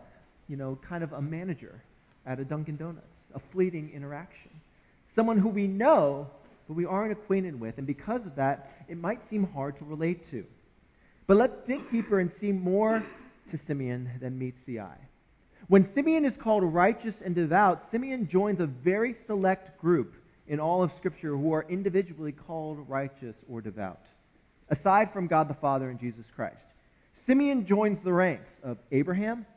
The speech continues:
Noah, Daniel, Job, Lot, Joseph of Arimathea, Abel, Joseph, Cornelius, John the Baptist, Ananias of Damascus, uh, not the Ananias in Acts five, the Ananias in Acts nine. Uh, and crucially, uh, in chapter one of Luke, right before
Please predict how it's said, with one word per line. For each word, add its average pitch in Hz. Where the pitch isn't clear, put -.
Noah, 139
Daniel, 151
Job, 139
Lot, 135
Joseph 151
of 143
Arimathea, 139
Abel, 131
Joseph, 160
Cornelius, 147
John 156
the 170
Baptist, 151
Ananias 160
of 139
Damascus, 147
uh, 120
not 151
the 160
Ananias 139
in 135
Acts 127
five, 156
the 143
Ananias 120
in 110
Acts 104
nine. 127
Uh, 147
and 147
crucially, 175
uh, 127
in 143
chapter 175
one 185
of 123
Luke, 120
right 160
before 156